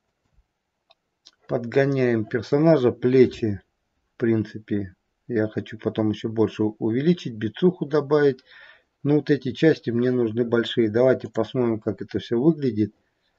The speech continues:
Если он кулаки сожмет, то будет все нормально, да? М, где-то вот на уровне вот этих ног будет. Теперь что нужно сделать? Я хочу замаскировать вот эту ногу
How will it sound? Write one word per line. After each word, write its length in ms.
Если 280
он 180
кулаки 560
сожмет, 720
то 160
будет 340
все 160
нормально, 640
да? 260
М, 300
где-то 420
вот 480
на 200
уровне 480
вот 140
этих 320
ног 320
будет. 420
Теперь 320
что 240
нужно 340
сделать? 440
Я 160
хочу 340
замаскировать 800
вот 100
эту 260
ногу 520